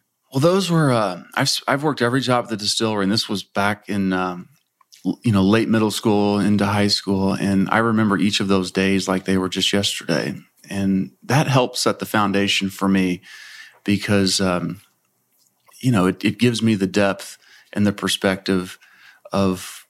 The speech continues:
of each and every aspect of the distillery and, and what Maker's Mark is. So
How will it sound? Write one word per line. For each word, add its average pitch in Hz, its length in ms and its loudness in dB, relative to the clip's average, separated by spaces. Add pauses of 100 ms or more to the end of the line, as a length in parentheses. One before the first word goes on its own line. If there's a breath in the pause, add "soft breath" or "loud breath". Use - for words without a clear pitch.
of 101 340 -2
each 113 240 0
and 104 100 2
every 98 220 2
aspect 92 540 -2
of 85 80 -12
the 92 100 -2
distillery 92 720 -2 (760 loud breath)
and, 98 540 2 (220)
and 101 140 0
what 101 140 4
Maker's 101 360 0
Mark 101 260 2
is. 104 280 0
So 90 420 0